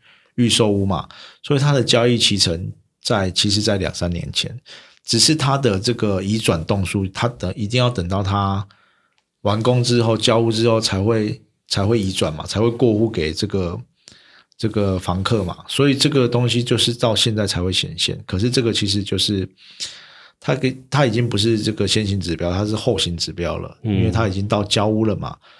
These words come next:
Speaker 2: 对。
Speaker 1: 哦，所以其实我们看说，诶，它会交屋这么热，呃，它会移转栋数这么热，其实就是有几个大户数的。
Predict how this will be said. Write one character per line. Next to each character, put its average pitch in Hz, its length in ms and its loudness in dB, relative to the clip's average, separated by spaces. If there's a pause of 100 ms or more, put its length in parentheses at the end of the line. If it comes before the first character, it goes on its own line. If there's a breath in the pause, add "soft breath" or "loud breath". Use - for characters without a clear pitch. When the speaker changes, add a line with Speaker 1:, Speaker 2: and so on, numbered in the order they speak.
Speaker 2:
对。 90 380 -2
Speaker 1:
哦， 113 100 0
所 160 180 2
以 147 40 0
其 - 120 2
实 135 120 0
我 123 40 0
们 107 120 -4
看 127 200 0
说， 127 180 0
诶， 131 140 0
它 123 200 -2
会 123 160 2
交 123 240 2
屋 113 160 0
这 113 120 -2
么 98 120 -2
热， 104 360 -2 (440 soft breath)
呃， 113 160 2
它 131 160 4
会 143 180 2
移 120 160 -2
转 107 220 0
栋 117 160 0
数 113 100 0
这 113 100 0
么 98 120 -2
热， 101 180 0
其 95 180 -2
实 - 160 0
就 98 140 -4
是 101 200 0
有 95 140 0
几 101 200 -2
个 95 140 -14
大 120 200 0
户 98 180 -6
数 90 240 -8
的。 78 100 -20